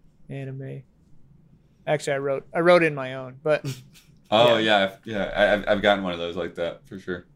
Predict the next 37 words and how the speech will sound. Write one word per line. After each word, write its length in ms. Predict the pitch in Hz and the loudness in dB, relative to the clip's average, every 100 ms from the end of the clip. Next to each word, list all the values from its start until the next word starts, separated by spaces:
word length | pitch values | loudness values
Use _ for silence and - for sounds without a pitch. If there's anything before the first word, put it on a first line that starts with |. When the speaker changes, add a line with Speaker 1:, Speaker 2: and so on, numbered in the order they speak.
| _ _ - | _ _ -12
Speaker 1:
Yeah. 300 | 139 127 135 _ _ _ _ _ _ - | -10 -10 -14 _ _ _ _ _ _ -6
Uh, 440 | 156 139 135 143 147 _ _ _ _ _ _ _ - | -4 -4 -6 -10 -14 _ _ _ _ _ _ _ 2
don't 200 | 202 220 | 2 4
use 140 | 214 | 0
punctuation 680 | - 202 - 185 208 202 156 | 0 0 2 4 4 0 -8
in 100 | 135 | -8
those, 220 | 131 131 | -8 -6
though, 180 | 135 127 | -6 -6
'cause 160 | 147 | -6
then 160 | 147 160 | -4 -4
you'll 120 | 156 | -2
get 100 | 151 | -4
an 80 | 147 | -4
exclamation 600 | 151 - 151 143 143 147 | -6 -8 -8 -8 -8 -10
point 220 | 143 139 | -10 -10
in 60 | 139 | -10
the 60 | |
middle 260 | 143 143 143 | -14 -8 -8
of 120 | 135 | -8
a 180 | 131 139 _ | -10 -12 _
Speaker 2:
<laughs> 120 | - | -14
Speaker 1:
sentence. 680 | 117 131 135 127 123 117 110 107 - - _ _ _ _ _ _ _ - _ _ _ 165 | 0 4 4 4 2 0 0 -4 -12 -20 _ _ _ _ _ _ _ -20 _ _ _ -8
Uh, 140 | 151 | -8
'cause 180 | 143 151 | -8 -4
I 80 | 147 | -2
wrote, 240 | 139 - | -2 0
"Since!" 760 | - 349 330 277 - - - - _ _ _ _ _ _ - | 2 4 2 0 -2 -10 -10 -12 _ _ _ _ _ _ -12
And 140 | 170 | -8
then 80 | 165 | -8
it 40 | 160 | -8
was 120 | 156 | -6
like, 160 | 156 | -4
"Since, 680 | - - 392 370 214 - - - | -2 2 4 2 0 -4 -6 -6
comma, 540 | 170 156 165 220 240 _ - _ _ _ _ - | -4 -2 0 -2 -2 _ -20 _ _ _ _ 0
those 180 | 220 277 | 2 2
sound 280 | - 165 151 | 2 -2 0
fun." 420 | - 151 175 208 | -2 -2 -4 -8